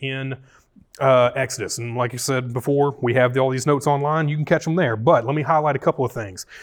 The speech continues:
We're gonna see Israel travel to Mount Sinai. On the way out there, they're gonna run into this cat named Jethro, exactly like Moses did after he left Egypt. Go listen to last week.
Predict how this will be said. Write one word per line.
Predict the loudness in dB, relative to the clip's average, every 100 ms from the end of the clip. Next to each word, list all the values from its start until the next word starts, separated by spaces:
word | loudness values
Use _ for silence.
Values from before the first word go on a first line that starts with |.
| -20 -4
We're | -2
gonna | 0
see | 0 2 2 2
Israel | 0 4 2
travel | 4 4 4
to | 2
Mount | -2 -2
Sinai. | 0 2 2 0 0 -4
On | -6
the | 0
way | 2 2
out | 2 2
there, | 0
they're | 2
gonna | 0
run | -2 -2
into | -4
this | -6 -2
cat | 0 0
named | -2 -6 -6 -8 -12 _ -18
Jethro, | -6 0 0 4 4 4 -2 -18 _ _ _ -8
exactly | -8 -2 -2 -2 -2
like | -2 -4
Moses | 0 0 0 -2
did | -2 0 0
after | -2 -4
he | -4 -2
left | 2 0 0
Egypt. | -4 -4 -4
Go | -6
listen | -8 -10
to | -10
last | -6 -8 -4
week. | -6 -6 -14